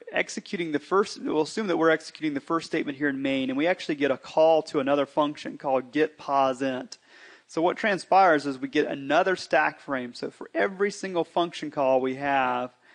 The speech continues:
we get another stack frame for that particular function. In this case, it's called get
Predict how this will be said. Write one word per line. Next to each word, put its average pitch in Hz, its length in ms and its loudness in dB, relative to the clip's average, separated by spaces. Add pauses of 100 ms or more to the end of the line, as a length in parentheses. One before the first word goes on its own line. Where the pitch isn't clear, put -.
(200)
we 143 100 -4
get 135 120 0
another 156 300 2
stack 147 420 2
frame 143 540 0 (800)
for 151 320 2
that 143 160 6
particular 147 260 -6
function. 139 400 -4
In 139 80 -8
this 147 160 -6
case, 160 240 -6
it's - 120 -12
called 131 380 -2
get 156 460 -2